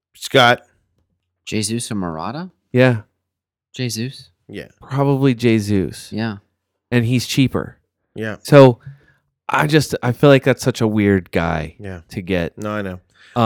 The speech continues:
Speaker 1: I, I wa-
Speaker 3: Aubameyang is a, is ten point six. Morata's ten point four.
Speaker 1: Yeah.
Speaker 3: What are you doing?
Speaker 1: Yeah. The, the
Speaker 3: Anyway.
Speaker 1: I, there's nothing I want from Giroud or Morata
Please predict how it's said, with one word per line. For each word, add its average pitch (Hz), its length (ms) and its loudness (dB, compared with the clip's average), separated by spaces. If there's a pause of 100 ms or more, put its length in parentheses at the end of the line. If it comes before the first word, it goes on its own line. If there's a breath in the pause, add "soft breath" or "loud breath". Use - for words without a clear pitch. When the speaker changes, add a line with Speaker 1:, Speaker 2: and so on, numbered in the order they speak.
Speaker 1:
I, 156 200 6
I 151 100 6
wa- 139 200 8
Speaker 3:
Aubameyang 117 420 4
is 101 220 -2
a, 104 120 -2 (100)
is 107 180 -2
ten 104 220 -4
point 98 260 -6
six. - 400 -10
Morata's 92 460 -4
ten 87 220 -10
point 80 240 -14
four. 78 440 -14
Speaker 1:
Yeah. 90 200 -14 (100)
Speaker 3:
What 107 160 -6
are - 20 -6
you 85 120 -10
doing? 73 280 -18
Speaker 1:
Yeah. 95 280 -14
The, 98 260 -12
the - 260 -20
Speaker 3:
Anyway. 82 460 -6 (720)
Speaker 1:
I, 101 120 -4 (160)
there's 123 240 -2
nothing 104 320 -6
I 98 100 -4
want 95 380 -8
from 92 200 -16
Giroud 92 400 -8
or 90 120 -10
Morata 85 540 -10